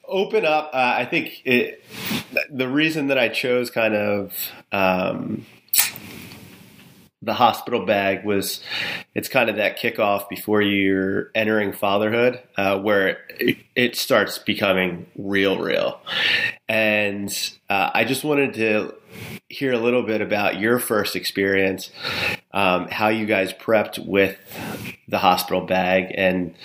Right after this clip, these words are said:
maybe what you overpacked, what you underpacked, and, um,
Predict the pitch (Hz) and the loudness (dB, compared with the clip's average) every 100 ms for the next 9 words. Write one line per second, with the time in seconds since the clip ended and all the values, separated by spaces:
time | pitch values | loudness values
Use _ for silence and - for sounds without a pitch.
0 | - - - - 104 110 107 101 95 76 | -6 -4 -6 -10 -2 2 2 2 0 -2
1 | - - - 107 104 110 110 104 - 110 | -4 -10 -6 -2 4 4 4 -4 0 0
2 | 113 117 120 110 104 107 104 98 87 107 | 0 -2 0 0 -2 -2 -2 -2 -2 2
3 | 110 104 95 98 95 92 - - - - | 2 2 0 0 0 -2 -6 -8 -10 -18
4 | _ 101 98 95 92 95 95 92 - - | _ -2 0 2 0 -2 -6 -6 -10 -8
5 | - 95 90 95 - - | 0 0 2 -2 -2 -6